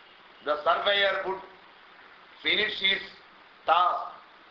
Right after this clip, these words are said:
with a devastating impression of futility എന്നാണ് അദ്ദേഹം പറഞ്ഞത്.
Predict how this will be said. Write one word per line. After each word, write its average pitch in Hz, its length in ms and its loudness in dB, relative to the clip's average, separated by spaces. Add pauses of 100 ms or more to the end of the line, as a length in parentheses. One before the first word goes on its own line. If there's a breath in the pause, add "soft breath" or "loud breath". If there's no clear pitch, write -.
(1000)
with 175 160 -4 (1200)
a 165 200 2
devastating 202 840 -2
impression 185 500 -4 (600)
of 170 240 0
futility 185 600 -4 (2500)
എന്നാണ് 147 240 -2
അദ്ദേഹം 127 280 -4
പറഞ്ഞത്. 107 320 -10